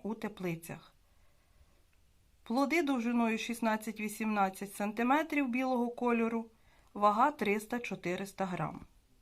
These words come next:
Для висівання насіння стаканчики наполовину заповнила ґрунтом, пролила його водою і тепер сюди буду викладати по одній насінині.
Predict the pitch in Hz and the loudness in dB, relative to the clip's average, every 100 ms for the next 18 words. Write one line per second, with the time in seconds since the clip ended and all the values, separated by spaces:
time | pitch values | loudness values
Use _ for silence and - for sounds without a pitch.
0 | _ _ _ _ _ _ _ _ _ _ | _ _ _ _ _ _ _ _ _ _
1 | - _ _ _ _ _ - 185 247 247 | -20 _ _ _ _ _ -8 2 2 2
2 | 247 262 285 320 247 214 190 - 180 190 | 0 4 6 8 6 4 0 -2 -4 0
3 | 254 320 - _ _ - 254 254 294 - | 0 -2 -6 _ _ -2 0 4 4 2
4 | - 214 226 226 240 247 254 240 208 208 | 0 2 4 4 6 6 6 4 4 2
5 | 202 208 190 185 214 214 262 294 294 294 | 4 4 4 0 0 0 2 2 2 2
6 | 262 262 - - _ - 254 285 330 277 | 0 -6 -18 -20 _ 4 8 8 8 6
7 | 214 214 202 190 185 190 262 311 285 294 | 6 4 4 2 2 0 0 0 -2 -6
8 | - _ 226 214 240 220 208 240 226 339 | -18 _ -2 0 4 2 2 -6 -4 -4
9 | 226 202 185 190 185 240 277 226 - 254 | -2 -2 -2 2 4 4 2 -2 -2 -2
10 | 196 190 196 220 202 - 196 170 160 175 | -2 -2 0 0 0 -2 -2 0 -2 -4